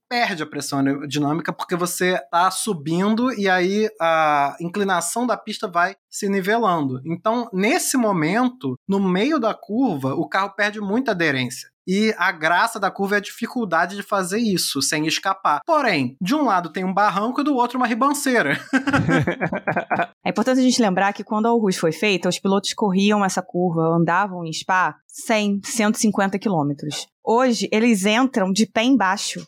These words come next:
Speaker 2: a trezentos. Ou quase trezentos. Então, a área de escape que você precisa quando o carro tá entrando numa curva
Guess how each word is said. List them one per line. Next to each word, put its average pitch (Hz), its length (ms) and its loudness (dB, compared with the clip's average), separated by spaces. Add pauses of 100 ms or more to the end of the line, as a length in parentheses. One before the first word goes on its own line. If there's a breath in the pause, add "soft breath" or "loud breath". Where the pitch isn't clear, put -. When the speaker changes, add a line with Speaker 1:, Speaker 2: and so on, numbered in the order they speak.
(100)
Speaker 2:
a 190 100 0
trezentos. 208 920 -2 (220)
Ou 165 140 2
quase 170 400 -2
trezentos. - 600 -10 (120)
Então, 196 600 0
a 190 80 2
área 226 160 2
de 240 100 -4
escape 269 340 -2
que 330 120 -14
você 349 180 -4
precisa 190 580 0
quando 202 220 -2
o 202 80 -4
carro 233 320 -2
tá 254 160 -2
entrando 262 540 2
numa 339 200 2
curva 160 520 -2